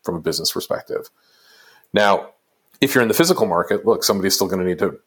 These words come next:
produce goods and people need to consume them. But again, the business of sort of non-transparently moving stuff around is probably not gonna be a great business. So, so again, I think the basic operative theory is be on the endpoint, not,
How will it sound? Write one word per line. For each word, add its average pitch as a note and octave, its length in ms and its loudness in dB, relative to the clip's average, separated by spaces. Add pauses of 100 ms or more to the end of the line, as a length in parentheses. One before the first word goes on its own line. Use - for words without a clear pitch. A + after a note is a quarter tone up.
(320)
produce G#2+ 340 0
goods G2 420 0 (680)
and F2+ 260 0
people G2+ 280 2
need F#2 160 -2
to F2+ 80 0
consume B2+ 420 0
them. F2+ 320 -2 (760)
But A#2 120 4
again, G3+ 560 0 (460)
the G2+ 60 -10
business A2+ 420 2
of G2 140 2
sort G#2 140 2
of F2+ 100 -2
non-transparently F#2+ 760 -2
moving F#2 300 -4
stuff - 260 0
around F2 420 -4 (160)
is G2 180 -4
probably E2+ 300 0
not D#2+ 220 -2
gonna F2+ 120 -6
be D#2+ 100 -6
a D#2 40 -6
great D#2 260 -8
business. - 440 -8
So, F#2 420 0 (100)
so F2+ 460 2 (560)
again, G2+ 280 2
I F#2 60 4
think G#2 180 -4
the G#2+ 60 2
basic G#2 400 0
operative F#2 400 2
theory F2+ 280 -2
is E2+ 120 -8
be F#2+ 140 -4
on F2 100 -2
the E2+ 80 -6
endpoint, D#2+ 440 -6
not, E2 320 -2